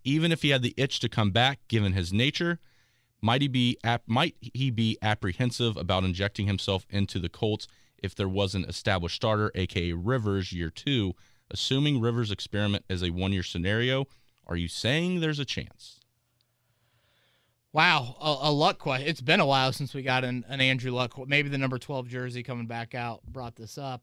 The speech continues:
Speaker 2: Um, Jason, I don't, I was up at three forty-five this morning, so maybe it's that. Luck questions generally make my head hurt.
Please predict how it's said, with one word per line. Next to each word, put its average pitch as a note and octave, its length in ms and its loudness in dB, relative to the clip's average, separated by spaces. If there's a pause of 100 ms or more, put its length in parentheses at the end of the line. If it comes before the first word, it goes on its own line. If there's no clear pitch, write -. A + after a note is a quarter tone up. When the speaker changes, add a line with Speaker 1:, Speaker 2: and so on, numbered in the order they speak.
(160)
Speaker 2:
Um, E3 520 4 (1500)
Jason, F#3 480 2
I G3 140 6
don't, D#3 240 2
I E3 80 2
was E3+ 180 2
up F#3+ 140 2
at D3 120 -8
three F3 200 -4
forty-five D#3+ 720 0
this D3+ 200 -8
morning, D#3 380 -8
so C3+ 220 -10
maybe D3+ 340 -2
it's C3+ 160 -6
that. C#3 480 0
Luck C#3 340 -4
questions D#3 480 -2
generally C3+ 420 0
make B2+ 220 -2
my A#2+ 120 -4
head A#2+ 280 -2
hurt. A2 580 -10